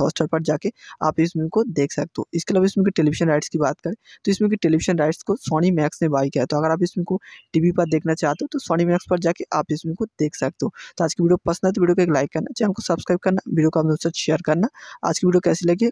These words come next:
कमेंट करके जरूर से बताना। हेलो and वेलकम दोस्तों, आज की वीडियो हम बात करेंगे बॉलीवुड मूवी बाबली बाउंसर के बारे में। तो अगर आप भी बाबली बाउंसर मूवी को देखना चाहते हो,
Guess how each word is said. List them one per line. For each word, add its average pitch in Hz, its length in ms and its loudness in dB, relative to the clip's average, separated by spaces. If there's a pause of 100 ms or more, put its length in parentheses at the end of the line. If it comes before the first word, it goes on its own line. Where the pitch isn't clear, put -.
कमेंट 160 220 0
करके 156 200 0
जरूर 147 220 2
से - 140 -2
बताना। - 320 -2 (220)
हेलो 185 140 8
and 208 100 4
वेलकम 202 240 2
दोस्तों, 208 260 2 (220)
आज 156 140 -2
की 202 80 -2
वीडियो 208 140 0
हम 196 80 0
बात 160 140 -2
करेंगे 185 260 -4
बॉलीवुड 165 480 2
मूवी 165 280 0 (440)
बाबली 156 300 2
बाउंसर 147 360 -2
के 147 100 -8
बारे 143 140 -2
में। 160 100 -8
तो 156 100 -2
अगर 160 120 -2
आप 151 100 -2
भी 175 120 -2
बाबली 160 260 -2
बाउंसर 156 320 -2
मूवी 151 160 -4
को 156 120 0
देखना 143 260 -4
चाहते 151 300 -4
हो, - 80 -20